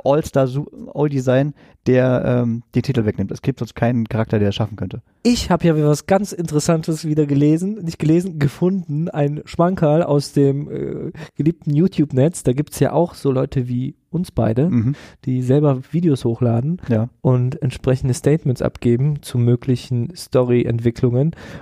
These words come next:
Speaker 2: Und da hab ich was gehört, und zwar, dass unser lieber Herr The Fiend hat ja so eine, ja, multiple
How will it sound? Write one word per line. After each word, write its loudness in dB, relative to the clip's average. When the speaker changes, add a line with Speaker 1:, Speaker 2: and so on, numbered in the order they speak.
Speaker 2:
Und -4
da 4
hab 4
ich -2
was -4
gehört, -4
und -6
zwar, 0
dass -2
unser 0
lieber 2
Herr 2
The 0
Fiend -4
hat -2
ja 4
so 0
eine, 2
ja, -12
multiple -2